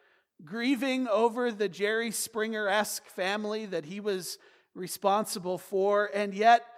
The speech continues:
deeply trusting in the Lord's deliverance and protection. Psalm three. This is God's word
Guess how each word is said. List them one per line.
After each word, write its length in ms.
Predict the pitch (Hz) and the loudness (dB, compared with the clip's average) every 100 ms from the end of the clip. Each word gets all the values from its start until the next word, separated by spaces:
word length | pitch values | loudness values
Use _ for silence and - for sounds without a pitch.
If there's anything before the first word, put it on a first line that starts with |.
| - _ - | -20 _ -12
deeply 540 | 165 226 226 247 233 196 | -4 -4 -4 -6 -6 -8
trusting 720 | - 214 180 - 202 156 151 | -2 0 0 -6 -8 -10 -10
in 160 | 165 | -8
the 80 | 156 | -6
Lord's 640 | 160 185 196 185 165 - - _ _ - | -4 0 0 -2 -6 -12 -14 _ _ -10
deliverance 840 | 170 190 190 175 127 123 - - - | -4 -2 -2 -6 -6 -10 -10 -12 -10
and 400 | 170 170 156 147 _ _ _ _ _ | -6 -6 -8 -12 _ _ _ _ _
protection. 600 | 170 - 151 - 143 139 _ - | -12 -6 -8 -8 -14 -14 _ -2
Psalm 440 | 180 208 214 175 - | 2 2 0 -6 -16
three. 580 | - 226 202 156 113 98 _ _ _ _ _ _ _ _ _ _ _ - | -14 -8 -8 -8 -12 -18 _ _ _ _ _ _ _ _ _ _ _ -10
This 140 | - | -6
is 160 | 262 175 | -6 0
God's 420 | 202 190 170 160 | 4 4 2 -4
word 480 | 170 170 160 143 | -4 -2 -2 -4